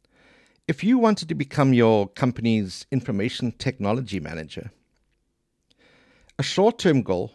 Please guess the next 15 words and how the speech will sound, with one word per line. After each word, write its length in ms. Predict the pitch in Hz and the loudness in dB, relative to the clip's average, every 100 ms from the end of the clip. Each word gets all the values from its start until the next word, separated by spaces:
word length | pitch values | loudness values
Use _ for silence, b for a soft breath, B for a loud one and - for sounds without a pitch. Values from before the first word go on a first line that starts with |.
| - | -6
might 320 | 110 135 139 | -2 -2 -2
be 100 | 143 | -4
to 160 | 139 - | -4 -2
earn 280 | 123 123 110 | 2 2 2
one 140 | 113 | 0
of 80 | 123 | 0
the 80 | 95 | -4
best 400 | - 139 165 - _ - | -2 -2 -2 -10 _ -4
I 140 | 123 | -4
T 300 | 131 - 147 | -4 -8 -10
certifications 1000 | 139 110 98 - - 104 87 - 107 - | -6 -6 -6 -10 -10 -10 -8 -8 -10 -10
to 160 | - 113 | -2 -2
advance 400 | 107 90 110 - | -2 -6 -8 -10
your 80 | 131 | -10
skills. 520 | - 220 151 - | -2 0 0 -8